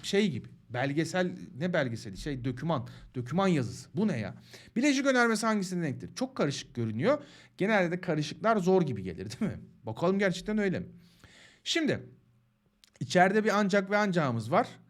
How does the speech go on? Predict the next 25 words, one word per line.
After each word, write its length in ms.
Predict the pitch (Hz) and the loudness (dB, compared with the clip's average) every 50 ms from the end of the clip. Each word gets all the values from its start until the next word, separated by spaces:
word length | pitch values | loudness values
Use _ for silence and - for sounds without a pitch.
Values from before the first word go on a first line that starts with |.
| _ _ _ _ - | _ _ _ _ -2
Peki 260 | - 170 170 190 - | -2 0 0 0 2
aynı 280 | 185 214 254 269 269 | 4 4 4 4 4
mı 160 | 240 196 156 147 | 4 2 2 2
bu 180 | 147 147 - | 0 0 -2
içerleri? 760 | 131 127 120 - 143 120 117 113 113 107 143 220 269 262 - - - - | -2 -4 -4 -2 -2 0 0 0 0 0 2 0 0 -2 -6 -14 -18 -10
Yani 300 | 135 127 120 123 127 123 | -6 -4 -4 -2 -4 -4
P 280 | 123 165 170 175 175 165 | -4 0 0 2 2 2
veya 300 | 147 135 143 170 170 175 | 2 2 2 2 2 0
P'nin 380 | 170 160 147 147 147 143 135 | 0 -2 -2 -2 -2 -2 -4
değili, 300 | 120 110 104 117 156 170 | -4 -4 -4 -4 -6 -6
P 260 | 165 170 165 160 151 147 | -2 -2 0 0 0 0
ve 120 | 170 170 | -2 -2
P'nin 440 | 170 156 147 143 147 151 147 143 123 | -2 -2 -2 -2 -2 -2 -2 -4 -4
değili 300 | 123 110 101 92 92 92 | -4 -4 -4 -4 -4 -2
var. 180 | 127 170 208 214 - - - - _ | 0 0 0 -2 -6 -16 -20 -20 _
Ha, 420 | - 254 277 277 262 180 113 - - - - _ - | -6 -4 -2 -2 -2 -2 -4 -6 -10 -16 -20 _ -10
bütün 200 | 156 151 - 285 | -8 -6 -4 -2
harfler 460 | 262 220 226 220 214 220 233 247 247 - - | 2 4 4 4 4 4 2 0 0 0 2
aynıymış. 760 | 202 220 247 254 247 226 190 165 - - - - - - - _ _ - | 4 4 6 6 6 4 2 0 0 -4 -8 -12 -16 -20 -20 _ _ -6
O 120 | - 247 | -4 -2
zaman 600 | 240 226 185 151 165 214 214 165 135 127 147 175 | -2 -2 -2 -2 -4 -4 -6 -8 -8 -6 -4 -2
buradan 480 | 247 277 226 165 170 180 190 180 185 220 | 0 0 0 2 2 2 2 2 2 2
biz 220 | 277 277 247 208 | 2 2 0 0
yürür 260 | 185 214 226 233 262 | 0 2 2 2 0
gideriz. 600 | 240 196 226 196 196 139 95 90 - - - - | 0 0 2 4 4 2 2 0 -8 -12 -14 -16